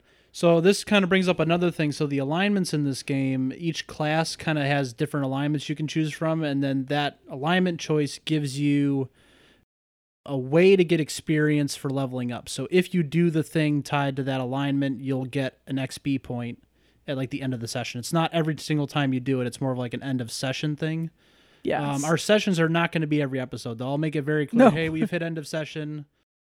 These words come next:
Speaker 1: Tell me if you got your level up, or if you got your experience point for doing the thing." So what is your thing for being neutral?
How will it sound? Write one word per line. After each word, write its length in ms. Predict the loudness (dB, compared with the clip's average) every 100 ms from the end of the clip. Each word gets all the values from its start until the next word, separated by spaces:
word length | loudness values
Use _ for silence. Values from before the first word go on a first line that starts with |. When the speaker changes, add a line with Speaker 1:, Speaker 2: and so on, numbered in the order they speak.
| _ _ _ _ _ _ _ -20 -6
Speaker 1:
Tell 180 | 2 6
me 400 | 6 6 6 2 0
if 200 | -2 0
you 120 | 0
got 240 | 2 0
your 160 | 0 -2
level 340 | -2 -2 0
up, 220 | -2 -4 -12 -20 _ _ -4
or 160 | 2 2
if 140 | 4
you 60 | 4
got 140 | 4
your 140 | 2
experience 500 | 0 -2 0 2 0 -2
point 240 | -4 -4
for 100 | -4
doing 240 | -2 -2
the 80 | -2
thing." 300 | -4 -6 -6
So 160 | -2 4
what 160 | 6
is 180 | 6 6
your 460 | 4 4 4 2 -2 _ _ _
thing 280 | 0 2 2
for 120 | 0
being 240 | 0 0 0
neutral? 460 | -4 -6 -10 -12